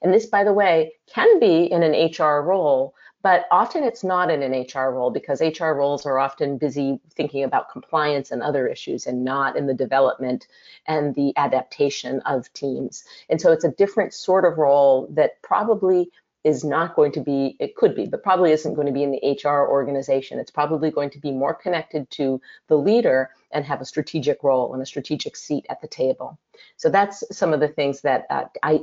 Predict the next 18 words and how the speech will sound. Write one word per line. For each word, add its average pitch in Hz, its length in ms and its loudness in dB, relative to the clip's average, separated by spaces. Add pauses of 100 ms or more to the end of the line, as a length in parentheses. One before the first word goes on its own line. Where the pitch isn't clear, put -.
(120)
typically 160 380 -2
think 151 260 -4
about 127 340 -4
when 131 380 -4
I'm 131 400 -4
advising 143 720 2
companies 131 580 -4
on 135 260 -2
exactly 139 540 0
these 139 200 -4
kinds 131 260 -8
of 131 60 -2
issues, 131 320 -4
small 147 360 0
and 131 120 0
medium-sized 127 600 -4
co-, - 460 -20 (200)
companies, 143 540 -4